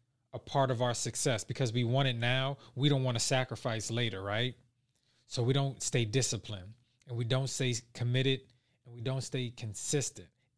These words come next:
It's going to happen. I'm telling you, it's gonna happen. I promise you, it's going to happen.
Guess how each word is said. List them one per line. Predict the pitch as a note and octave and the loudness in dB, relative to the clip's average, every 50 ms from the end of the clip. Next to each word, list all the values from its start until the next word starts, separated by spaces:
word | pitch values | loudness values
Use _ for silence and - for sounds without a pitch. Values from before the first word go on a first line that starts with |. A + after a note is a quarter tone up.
| _ | _
It's | - E3 D#3 - - | -10 -6 -4 -4 -4
going | - - D#3+ E3 E3+ E3 D#3+ D#3 C#3+ | -4 -4 -4 -2 0 0 0 0 -2
to | - C#3+ | -2 -2
happen. | A2+ C#3 D3 D#3+ E3 E3 D3+ - - G2+ C2+ - - - _ _ _ _ _ _ _ _ _ _ _ _ _ _ _ _ _ B2+ | -2 -2 -2 -2 -2 -2 -2 -6 -10 -16 -16 -18 -20 -20 _ _ _ _ _ _ _ _ _ _ _ _ _ _ _ _ _ -18
I'm | A2 G2+ - - | -18 -16 -14 -6
telling | - - E3 D#3+ D#3 C#3 | -2 0 2 2 2 2
you, | B2 A#2+ A#2 | 2 0 0
it's | A2+ - | 0 -2
gonna | - B2 B2+ C3 C3 | -2 0 0 0 0
happen. | A2+ B2 B2 A2+ G#2 - - F2 E2+ E2+ - _ _ _ _ _ _ _ _ _ _ _ _ _ _ _ _ _ | 0 0 -2 -2 -4 -8 -14 -20 -20 -20 -20 _ _ _ _ _ _ _ _ _ _ _ _ _ _ _ _ _
I | A2+ A2 - - | -20 -18 -16 -8
promise | - - E3+ F3 F3 D3 B2+ A#2 - - | 0 2 4 4 4 2 2 0 -2 -2
you, | A#2+ G#2+ G#2 A2+ - _ _ _ _ _ _ | -4 -6 -10 -14 -18 _ _ _ _ _ _
it's | C3+ C3 A#2 - - | -12 -12 -10 -8 -8
going | B2 A#2+ A2 - B2 B2+ C3 B2+ B2+ B2+ B2+ B2 B2 B2 A#2 _ _ _ _ _ _ _ _ _ - | -8 -4 -2 0 2 2 2 2 2 0 0 -2 -4 -6 -8 _ _ _ _ _ _ _ _ _ -6
to | - - B2+ B2 A#2 A2+ | -6 -4 -2 -2 -4 -4
happen. | A2 - - - - C#3 C#3 C#3 C3 A#2+ - - | -6 -10 -10 -4 0 2 2 2 2 0 -4 -12